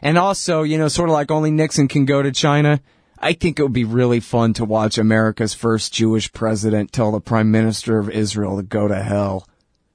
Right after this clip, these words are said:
Hey, what's he gonna do? Call me an anti-Semite? <laughs> You know what I mean? That could be fun. Uh,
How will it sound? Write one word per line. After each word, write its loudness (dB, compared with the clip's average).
Hey, 0
what's -2
he -2
gonna 0
do? 0
Call -2
me 2
an 0
anti-Semite? 0
<laughs> -20
You -2
know 2
what 2
I 2
mean? 2
That -4
could -2
be 0
fun. -4
Uh, 2